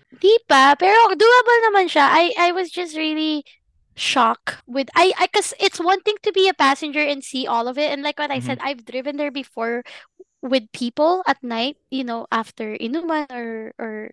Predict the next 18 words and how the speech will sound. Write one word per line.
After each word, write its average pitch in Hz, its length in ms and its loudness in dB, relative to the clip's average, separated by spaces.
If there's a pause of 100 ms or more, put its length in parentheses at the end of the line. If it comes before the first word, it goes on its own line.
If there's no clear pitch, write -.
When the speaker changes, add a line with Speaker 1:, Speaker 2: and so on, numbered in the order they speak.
Speaker 2:
Yeah. 220 160 -6
Speaker 1:
papunta 233 320 -6
sa - 80 -10
inuman. 254 420 -4 (300)
But 330 180 2
it's 349 220 -2
a 311 80 2
very 311 260 0
dif-, 294 300 -10 (160)
different 269 480 -6 (400)
feeling 269 240 -4
pala 233 340 -2
when 226 220 -8
it's - 320 -12
daylight 220 580 -4
and 208 220 -12
when 208 240 -10
it's, - 320 -14